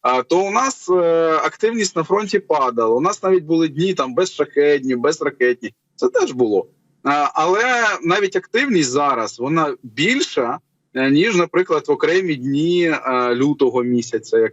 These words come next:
виявилось. Хоча в лютому не було ніякого перемир'я. Плюс ми вже переживали, наприклад, так зване різдвяне перемир'я. Не в цьому році, раніше. Але воно по факту йде абсолютно по тому самому сценарію.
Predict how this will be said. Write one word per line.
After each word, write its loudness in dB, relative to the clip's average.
виявилось. 2
Хоча -2
в -4
лютому 0
не 0
було 2
ніякого 0
перемир'я. 2
Плюс -2
ми 2
вже 0
переживали, 0
наприклад, -2
так -2
зване 0
різдвяне -2
перемир'я. 0
Не -2
в -4
цьому 0
році, 0
раніше. -2
Але -2
воно -2
по -2
факту 0
йде 2
абсолютно -2
по -2
тому 0
самому -2
сценарію. 0